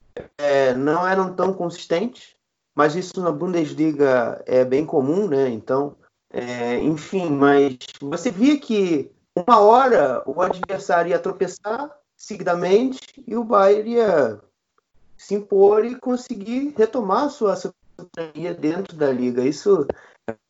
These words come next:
parada, assim, meio maluca por minha parte, mas no final fez sentido.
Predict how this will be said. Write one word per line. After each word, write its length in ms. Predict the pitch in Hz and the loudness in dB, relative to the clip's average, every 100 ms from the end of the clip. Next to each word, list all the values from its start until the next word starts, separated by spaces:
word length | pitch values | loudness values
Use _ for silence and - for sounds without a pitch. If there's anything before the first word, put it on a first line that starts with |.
| - | -4
parada, 400 | 196 190 151 - | 0 2 2 0
assim, 260 | 135 - 147 | -4 -4 -4
meio 200 | 156 147 | -2 0
maluca 520 | 131 160 175 123 120 _ _ | 0 -2 -6 -6 -8 _ _
por 100 | 135 | -6
minha 140 | 139 131 | -4 0
parte, 360 | 175 214 - | 0 0 -4
mas 400 | 180 175 175 - | -6 -6 -8 -12
no 200 | - 220 | -10 -8
final 340 | 208 202 180 190 | -4 0 2 0
fez 140 | 196 | -2
sentido. 280 | 254 254 | -2 -2